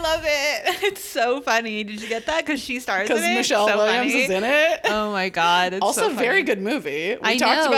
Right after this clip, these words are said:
Speaker 2: on
Speaker 1: watched
Speaker 2: our
Speaker 1: it on
Speaker 2: Patreon.
Speaker 1: Patreon,
Speaker 2: Yeah,
Speaker 1: yeah.
Speaker 2: with, we talked about it with Gabby and Zoe from Dawson's Creeps, if you
Speaker 1: Yeah.
Speaker 2: guys are fans of them. Um, and we all, like, really were like, "This was a
Speaker 1: Yeah.
Speaker 2: good movie."
Speaker 1: I totally
Speaker 2: <laughs>
Speaker 1: agree.
Speaker 2: Yeah.
Speaker 1: Yeah.
Speaker 2: Um, so Jen invites him then to the Halloween party.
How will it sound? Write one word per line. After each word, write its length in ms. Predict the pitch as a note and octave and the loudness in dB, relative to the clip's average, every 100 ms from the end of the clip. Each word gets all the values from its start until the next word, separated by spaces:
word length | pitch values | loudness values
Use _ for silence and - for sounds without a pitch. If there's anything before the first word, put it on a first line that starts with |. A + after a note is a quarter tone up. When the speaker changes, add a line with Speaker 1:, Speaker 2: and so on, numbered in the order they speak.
| C4 | 4
Speaker 2:
on 40 | A#3+ | 2
Speaker 1:
watched 120 | A#3+ | 2
Speaker 2:
our 100 | B3 | 2
Speaker 1:
it 0 | |
on 60 | |
Speaker 2:
Patreon. 340 | A#3 C#4+ - - F#3 E3 D#3+ E3 | 2 2 2 2 2 2 0 0
Speaker 1:
Patreon, 60 | |
Speaker 2:
Yeah, 200 | F3+ A3+ | 2 4
Speaker 1:
yeah. 60 | A3 | 4
Speaker 2:
with, 240 | A#3 G3 C4 | 0 -2 0
we 160 | C4 | 0
talked 280 | - C4 C4+ | 2 0 2
about 180 | C#4+ C4 | 0 0
it 80 | G3 | 0
with 180 | A3+ | -2
Gabby 320 | A3+ G#3+ G#3 G3+ | 0 0 0 -2
and 100 | F#3 | 0
Zoe 260 | F#3 G3 | 0 0
from 140 | F#3+ F3 | 0 -2
Dawson's 360 | E3+ F3 E3+ | -2 -2 -10
Creeps, 240 | - F3+ F#3+ | -6 -4 -2
if 60 | |
you 60 | G3 | 0
Speaker 1:
Yeah. 280 | F#3 D#3+ F3 | 2 2 0
Speaker 2:
guys 140 | F3 | -2
are 60 | F3 | -4
fans 260 | G3 F#3+ | -4 -4
of 80 | F#3 | -2
them. 200 | F3 F3 - - - - - | -2 -4 -8 -18 -18 -20 -2
Um, 380 | F#3+ F3 E3 E3 | 0 0 -2 -4
and 120 | G#3 G#3+ | -4 0
we 120 | G3 | 2
all, 300 | F#3 C#4 E3 | 4 2 0
like, 220 | E3 D#3 | -4 -4
really 340 | F3 F3+ F3 D#3 | -4 -2 -2 -4
were 180 | C#3 C3+ | -4 -2
like, 220 | F3 F3 | -2 -4
"This 120 | - | -2
was 160 | A#3+ - | 0 0
a 20 | |
Speaker 1:
Yeah. 80 | F#3+ F#4 | 0 0
Speaker 2:
good 80 | C4 | 0
movie." 200 | G#4 - | -2 0
Speaker 1:
I 100 | G#3 | 0
totally 320 | G#3+ F4+ F#4 | 4 2 2
Speaker 2:
<laughs> 80 | D4+ | 0
Speaker 1:
agree. 180 | B3 D#4+ | 0 2
Speaker 2:
Yeah. 440 | E4+ E4 D#4+ - D4 - | 2 4 0 0 -2 -2
Speaker 1:
Yeah. 360 | G#3+ G#3+ D#3+ F3+ - - F4 | 0 2 0 -4 -12 -18 -2
Speaker 2:
Um, 300 | A#3+ C4 A#3+ | 2 4 2
so 160 | A3+ F4+ | -2 -2
Jen 260 | A#3 C4 C4+ | 2 2 2
invites 360 | D4+ A#3+ A#3 - | 2 2 2 0
him 180 | B3 | 0
then 200 | G#3+ G3+ G#3 | 0 0 0
to 80 | |
the 80 | A3 | 0
Halloween 300 | A#3 B3+ G4+ | 0 0 0
party. 420 | G#3+ D3+ C#3 E3 | -2 -4 -4 -6